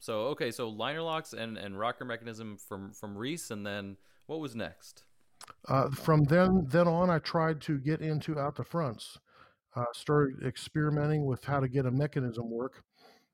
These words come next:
Speaker 2: Um, I would say it took me five years to get a mechanism to work just because they're so damn hard to time. Um, and if you're not gonna copy someone else's mechanism, you have to create your own. So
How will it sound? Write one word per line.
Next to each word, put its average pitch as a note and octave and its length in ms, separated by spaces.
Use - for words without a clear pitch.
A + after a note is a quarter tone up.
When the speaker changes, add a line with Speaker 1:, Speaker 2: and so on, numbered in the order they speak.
Speaker 2:
Um, A#2 480
I C#3 120
would D#3+ 260
say D#3+ 320
it D3+ 200
took - 300
me D3+ 160
five D#3 480
years C#3 680
to C3+ 380
get C#3+ 240
a C3 140
mechanism B2+ 760
to B2 120
work B2+ 500
just D3 260
because C#3+ 360
they're B2+ 140
so D#3 360
damn C#3 460
hard D3 520
to B2+ 320
time. B2 600
Um, A#2+ 340
and C#3+ 360
if C#3 220
you're D3 140
not C#3+ 160
gonna C#3+ 160
copy D#3+ 420
someone C#3 400
else's D3 380
mechanism, B2 560
you B2+ 80
have B2 100
to A2+ 100
create C3 380
your B2 220
own. A2+ 240
So A2+ 400